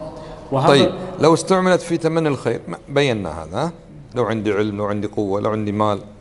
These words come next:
Speaker 2: أو في بيان العلم النافع، أيضا هذه في، في الشرح واحد يشرح: "لو قال رجل كذا وكذا، لو مات ميت وت-، وخلف كذا، كيف يقسم؟"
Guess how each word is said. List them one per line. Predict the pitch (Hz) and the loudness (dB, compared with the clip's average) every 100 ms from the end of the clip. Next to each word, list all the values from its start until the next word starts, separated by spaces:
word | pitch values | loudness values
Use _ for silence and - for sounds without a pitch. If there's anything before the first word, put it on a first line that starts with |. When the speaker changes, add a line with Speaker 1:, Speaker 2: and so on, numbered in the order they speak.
| - - - - - - - - - - | -20 -20 -20 -20 -20 -20 -20 -20 -16 0
Speaker 2:
أو | 160 | 2
في | 170 175 | 4 4
بيان | 170 185 185 | 4 4 2
العلم | 165 170 170 | 0 0 0
النافع، | 160 160 147 113 98 78 - - - - - - - - _ - 123 | 2 2 0 -2 -4 -6 -20 -20 -20 -20 -20 -20 -20 -20 _ -8 -6
أيضا | 131 127 | -2 0
هذه | 139 135 | 0 0
في، | 127 131 - - | -2 -6 -12 -18
في | - | -16
الشرح | - 156 147 - - | -2 0 0 -2 -8
واحد | 110 117 143 | -8 -4 -6
يشرح: | - 107 - - - - - | -4 -6 -8 -20 -20 -20 -10
"لو | 113 151 151 | 2 2 4
قال | 175 175 | 2 2
رجل | 160 160 151 147 | 4 2 0 -4
كذا | 160 147 | -2 0
وكذا، | 139 127 127 90 - - - - - - - - 101 | 0 0 -4 -8 -14 -20 -20 -20 -20 -20 -20 -20 -2
لو | 135 147 | 0 2
مات | 165 156 | 2 0
ميت | 156 156 165 156 | 0 0 0 -2
وت-، | 139 131 | -2 -6
وخلف | 127 135 156 151 135 | -4 0 2 2 2
كذا، | 139 131 127 | 2 2 0
كيف | 127 127 | 0 -4
يقسم؟" | 127 117 - - | -2 -2 -4 -12